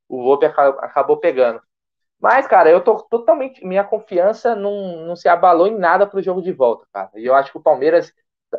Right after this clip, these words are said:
muitas vezes, ele é até melhor jogando em, nos gramados de fora. Talvez o São Paulo mude a proposta. Será que o Crespo vai ousar mais, né, jogando em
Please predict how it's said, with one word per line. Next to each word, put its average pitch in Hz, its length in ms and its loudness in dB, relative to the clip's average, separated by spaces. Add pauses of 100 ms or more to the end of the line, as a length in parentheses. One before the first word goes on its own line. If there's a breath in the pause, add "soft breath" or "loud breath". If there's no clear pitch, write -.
(160)
muitas 196 440 0
vezes, 185 200 0
ele 185 140 2
é 170 40 6
até 180 200 0
melhor 175 560 2
jogando 143 540 -4 (420)
em, 127 340 -18
nos 127 140 -16
gramados 131 440 -2
de 123 80 -16
fora. 160 220 2
Talvez 185 280 2
o 185 60 -20
São 175 200 -2
Paulo 175 260 2
mude 170 200 -2
a 165 40 0
proposta. 170 400 -2
Será 175 220 2
que 180 100 -12
o 151 40 -14
Crespo 160 420 -6
vai 156 280 0 (280)
ousar 139 640 2
mais, 139 560 -4
né, 139 320 0
jogando 127 380 -4
em 107 80 -16